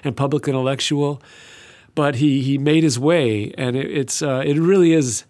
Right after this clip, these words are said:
an incredible story that I hate to say, even with all the attention over all these decades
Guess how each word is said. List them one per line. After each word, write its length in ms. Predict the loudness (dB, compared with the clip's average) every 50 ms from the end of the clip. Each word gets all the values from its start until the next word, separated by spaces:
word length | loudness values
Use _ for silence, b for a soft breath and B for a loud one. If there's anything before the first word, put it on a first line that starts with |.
| b b b b b b b b _ -20 -6 -2
an 80 | 0 0
incredible 640 | 0 -2 -4 -4 -2 0 0 2 2 0 0 -2
story 460 | -2 -2 0 0 2 2 2 2 2
that 180 | 0 0 -2 -2
I 100 | -2 -2
hate 160 | -2 -2 -2
to 80 | -2 -4
say, 160 | -2 0 0
even 280 | 0 0 0 0 0
with 120 | 0 0 0
all 140 | 0 0 0
the 120 | 0 -2
attention 400 | -2 -2 -4 -4 -4 -4 -4 -4
over 200 | -4 -2 -2 -2
all 100 | 0 0
these 160 | 0 0 0
decades 520 | -2 -4 -4 -2 -4 -4 -4 -4 -6 -10